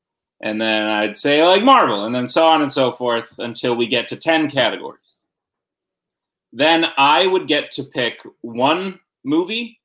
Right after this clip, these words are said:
to be, um, revealed. Like, so,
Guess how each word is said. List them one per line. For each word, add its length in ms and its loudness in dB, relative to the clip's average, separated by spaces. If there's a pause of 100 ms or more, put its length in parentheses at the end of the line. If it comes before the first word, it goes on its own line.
(300)
to 100 -4
be, 520 2
um, 520 -4 (180)
revealed. 520 -2 (140)
Like, 320 -8
so, 520 -4